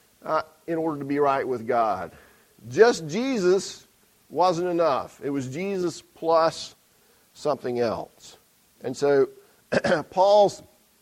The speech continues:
concerned about the people in the churches that he started in Galatia, because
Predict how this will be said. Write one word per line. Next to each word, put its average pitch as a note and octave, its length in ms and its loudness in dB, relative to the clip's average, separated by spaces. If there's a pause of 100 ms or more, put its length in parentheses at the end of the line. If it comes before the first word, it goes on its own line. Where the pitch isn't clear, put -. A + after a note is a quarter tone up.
(760)
concerned F#3+ 500 -2
about C#3 260 2
the C#3+ 80 -4
people B2+ 580 -6 (400)
in C3 100 -6
the C#3 60 -6
churches D3+ 460 -2
that C#3 140 0
he C3+ 100 -6
started C3 360 -4
in B2 120 -6
Galatia, B2 640 -4
because C#3+ 460 -2